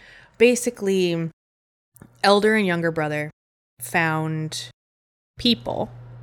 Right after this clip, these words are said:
underground living in darkness. And they were not people like you're thinking. They were people with, like, tails and no mouths and, like, weird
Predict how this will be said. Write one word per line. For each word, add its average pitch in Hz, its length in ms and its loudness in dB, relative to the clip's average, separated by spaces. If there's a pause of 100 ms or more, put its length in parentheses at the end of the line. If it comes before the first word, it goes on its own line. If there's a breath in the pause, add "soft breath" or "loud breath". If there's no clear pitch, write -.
(160)
underground 156 560 0 (360)
living 160 340 4
in 147 240 -2
darkness. 135 720 -6 (440 loud breath)
And 165 160 0
they 156 200 0
were 156 320 -2
not 165 260 2
people 156 380 0
like 139 220 -2
you're 143 100 -2
thinking. 139 440 -10
They 147 140 -8
were 147 120 -8
people 160 360 -4
with, 147 160 -8
like, 143 240 -6
tails 165 580 4
and 151 380 -6
no 165 160 0
mouths 151 560 0
and, 151 260 -4
like, 147 280 -8
weird 175 580 -2